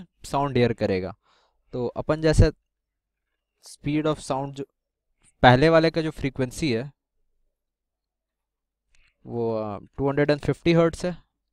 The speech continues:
और दूसरे वाले का फ्रीक्वेंसी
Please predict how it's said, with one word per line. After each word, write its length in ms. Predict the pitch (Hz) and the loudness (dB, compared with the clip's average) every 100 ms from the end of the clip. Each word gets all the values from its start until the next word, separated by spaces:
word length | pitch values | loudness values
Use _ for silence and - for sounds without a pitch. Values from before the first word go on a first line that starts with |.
| _ _ _ _ _ _ _ _ _ _ _ _ _ _ _ _ _ _ _ _ - | _ _ _ _ _ _ _ _ _ _ _ _ _ _ _ _ _ _ _ _ -12
और 320 | 117 113 110 | -6 -6 -6
दूसरे 340 | 117 120 139 | -8 -6 -2
वाले 240 | 139 135 139 | 0 0 -2
का 80 | |
फ्रीक्वेंसी 600 | 143 139 135 139 135 147 | -6 -8 -8 -12 -10 -10